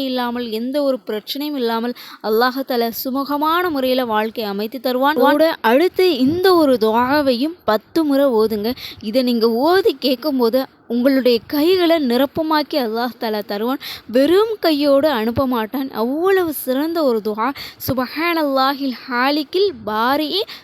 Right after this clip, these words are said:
சுபஹானல்லாஹில் அலீமி வ பிஹம்திஹி. பத்தே முறை தான் ஓதுறீங்க. இதுக்கு ஒரு சஹாபியோடைய சம்பவமே இருக்கு. சும்மா சின்ன சம்பவம் தான், சுருக்கி சொல்றேன். ஒரு சஹாபுடைய வாழ்க்கையில வறுமை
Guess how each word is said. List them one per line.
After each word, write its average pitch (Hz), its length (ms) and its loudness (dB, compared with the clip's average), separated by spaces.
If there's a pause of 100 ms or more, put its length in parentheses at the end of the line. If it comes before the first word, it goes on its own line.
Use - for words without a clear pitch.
(140)
சுபஹானல்லாஹில் 269 1040 -2 (120)
அலீமி 320 520 -2 (120)
வ 269 120 -2
பிஹம்திஹி. 214 560 -8 (120)
பத்தே 262 380 -4 (120)
முறை 220 180 -2 (120)
தான் 254 200 -4
ஓதுறீங்க. 208 400 -4 (420)
இதுக்கு 247 320 -4
ஒரு 220 120 2 (100)
சஹாபியோடைய 294 760 -2 (120)
சம்பவமே 294 580 0
இருக்கு. 254 240 -6 (220)
சும்மா 381 300 -2 (140)
சின்ன 320 360 -4
சம்பவம் 226 360 -4
தான், 262 140 -8
சுருக்கி 254 360 -4
சொல்றேன். 247 280 -6 (400)
ஒரு 220 200 0
சஹாபுடைய 294 540 0 (120)
வாழ்க்கையில 262 540 -2 (100)
வறுமை 339 360 4